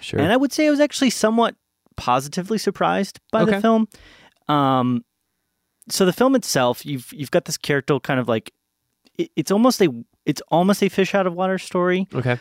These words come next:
Speaker 2: So David in the film, uh, he plays a character named Harold. He's kind of this, like, down on his luck. Yeah, I mean, he's not down on his luck yet, but he's kind of like this mamby-pamby,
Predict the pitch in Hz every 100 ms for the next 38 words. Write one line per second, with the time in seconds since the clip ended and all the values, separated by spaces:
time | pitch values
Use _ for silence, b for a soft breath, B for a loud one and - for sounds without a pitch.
0 | - - 143 131 123 123 143 156 165 165
1 | 165 143 143 - 143 139 139 139 120 113
2 | 110 - 120 - 120 - 117 101 113 117
3 | 117 113 b b b _ 143 - 151 139
4 | 131 123 123 110 117 117 120 117 101 110
5 | 113 113 - - - - _ - - 185
6 | 170 214 175 165 147 127 120 - 120 120
7 | - 113 - 139 131 123 - 110 - b
8 | b b b - 135 139 135 143 131 131